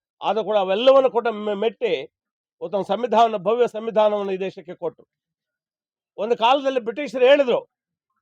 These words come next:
ಸ್ವಾತಂತ್ರ್ಯ ಸಂಗ್ರಾಮ ನಡೀತಾ ಇರಬೇಕಾದ್ರೆ ಯಾತಕ್ಕೆ ಭಾರತೀಯರಿಗೆ ಸ್ವಾತಂತ್ರ್ಯ,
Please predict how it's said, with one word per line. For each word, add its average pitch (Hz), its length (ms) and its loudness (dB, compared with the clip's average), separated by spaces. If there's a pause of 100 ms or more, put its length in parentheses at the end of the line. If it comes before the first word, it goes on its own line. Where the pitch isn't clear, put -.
(340)
ಸ್ವಾತಂತ್ರ್ಯ 254 420 -4
ಸಂಗ್ರಾಮ 254 400 2
ನಡೀತಾ 240 320 -2
ಇರಬೇಕಾದ್ರೆ 240 720 0 (720)
ಯಾತಕ್ಕೆ 262 440 2
ಭಾರತೀಯರಿಗೆ 240 580 0
ಸ್ವಾತಂತ್ರ್ಯ, 226 640 0